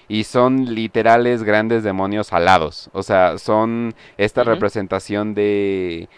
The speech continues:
Speaker 1: eh, de lo que tenemos como, "Oh, ahí viene un demonio en el cielo", en, en el medievo. Eso, eso es, nada más que, pues, ahora ya tienen espadas de fuego y, y tecnología.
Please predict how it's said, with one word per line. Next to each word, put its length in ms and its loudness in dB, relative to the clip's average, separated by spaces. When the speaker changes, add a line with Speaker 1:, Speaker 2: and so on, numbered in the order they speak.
Speaker 1:
eh, 220 -2
de 100 -2
lo 140 0
que 120 -6
tenemos 480 -4
como, 600 -6
"Oh, 680 2
ahí 140 0
viene 200 -2
un 100 -2
demonio 340 -2
en 80 -4
el 120 -6
cielo", 520 0
en, 300 -6
en 120 -6
el 120 -4
medievo. 440 0
Eso, 400 0
eso 260 -2
es, 200 -2
nada 200 4
más 240 0
que, 260 -2
pues, 160 -2
ahora 280 6
ya 140 2
tienen 420 -4
espadas 600 0
de 100 -6
fuego 520 0
y, 380 -10
y 180 -6
tecnología. 680 -2